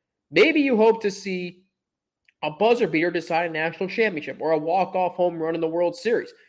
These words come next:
When I was a kid and learned of Bill Mazeroski for the Pirates and Joe Carter for the Blue Jays in nineteen sixty and nineteen ninety-three respectively, a walk-off home run to win the World Series. How epic is that?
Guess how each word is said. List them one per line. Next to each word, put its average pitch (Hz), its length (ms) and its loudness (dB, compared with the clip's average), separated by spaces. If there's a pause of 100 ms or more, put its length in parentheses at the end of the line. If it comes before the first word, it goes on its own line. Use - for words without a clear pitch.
(160)
When 170 120 2
I 262 120 2
was 254 140 4
a 170 60 0
kid 170 460 2 (140)
and 151 240 0 (420)
learned 180 480 0
of 160 240 -2
Bill 196 160 0
Mazeroski 175 840 -2
for 147 120 -8
the - 80 -6
Pirates 165 520 -2 (380)
and 160 160 0
Joe 185 200 0
Carter 175 500 0
for 165 100 -4
the 147 80 -2
Blue 196 260 0
Jays 147 300 -2
in 143 100 -4
nineteen 180 340 -4
sixty 180 360 -8
and 151 100 -6
nineteen 160 320 -4
ninety-three 151 380 -6
respectively, 147 680 -4 (500)
a 180 80 6
walk-off 208 540 2
home 214 200 0
run 196 220 0
to 165 60 0
win 160 140 -2
the 156 60 0
World 151 260 0
Series. 214 320 0
How 220 260 0
epic 214 400 2
is 123 180 -8
that? 226 360 -2